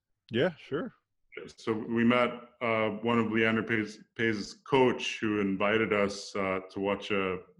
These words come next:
Speaker 2: watch him play. And he somehow brought up the fact that he's associated or, uh, he knows, uh, or, or,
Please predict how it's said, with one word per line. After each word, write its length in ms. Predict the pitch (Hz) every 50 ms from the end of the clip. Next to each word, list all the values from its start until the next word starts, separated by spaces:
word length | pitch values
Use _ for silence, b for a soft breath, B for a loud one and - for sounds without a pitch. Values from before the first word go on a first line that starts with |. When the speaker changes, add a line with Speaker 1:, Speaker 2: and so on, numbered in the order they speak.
| - _
Speaker 2:
watch 260 | 110 101 107 101 -
him 100 | 101 98 90 -
play. 400 | _ 120 120 120 113 107 101 101 - B B B B B B B B B _
And 380 | 101 101 101 98 98 98 95 98 - _
he 720 | _ _ - - 123 120 120 120 120 117 117 113 117 - - - _
somehow 640 | - - - 117 113 110 104 107 107 107 104 92 90
brought 260 | 107 107 104 104 104
up 400 | 104 104 101 104 - - - _
the 60 | - -
fact 380 | - 104 101 101 101 101 101
that 120 | 101 95 98
he's 160 | 95 95 90
associated 920 | 95 90 - - 131 131 123 - - - 123 117 113 113 113 113 113 104 98
or, 420 | 92 92 95 95 95 92 92 92 B B B B B B -
uh, 200 | 95 92 92 - - - -
he 80 | 110 110
knows, 720 | 107 107 107 107 104 104 104 104 101 95 95 - - - -
uh, 260 | 101 95 95 92 95
or, 140 | 98 113 120
or, 260 | - 139 123 120 120